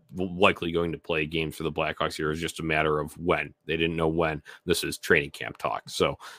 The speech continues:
um, I would imagine that, you know, <laughs> things don't go as swimmingly as they, uh, should. And, and with the state that they're in right now, uh, it could be sooner rather than later. But at the same time, this team also starts winning some games, uh, with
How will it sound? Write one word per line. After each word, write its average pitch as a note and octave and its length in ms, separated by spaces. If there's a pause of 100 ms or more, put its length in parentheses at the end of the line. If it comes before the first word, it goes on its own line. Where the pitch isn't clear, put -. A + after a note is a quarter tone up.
(100)
um, D#2 600 (320)
I G#2+ 80
would G#2 100
imagine F2+ 500 (100)
that, D#2+ 260
you E2 80
know, D2+ 260
<laughs> - 120
things A#2 460
don't G#2+ 200
go A2 160
as G#2 100
swimmingly A2+ 460
as G2+ 160
they, G#2 240 (260)
uh, F#2+ 220 (100)
should. B2 380
And, G#2 200
and G2 320
with G2 140
the - 80
state G#2+ 280
that G2+ 120
they're G#2 160
in G#2 100
right G2+ 160
now, G2+ 360
uh, F#2+ 160
it F2 80
could A2+ 180
be A2 80
sooner A2+ 320
rather G#2 300
than F#2+ 180
later. G2 300 (240)
But G2+ 140
at F2 80
the - 40
same G2 220
time, E2+ 260
this E2+ 160
team F2 260
also E2 320
starts D#2 380
winning A2 260
some F#2+ 200
games, F#2 300 (240)
uh, E2+ 200
with F#2 140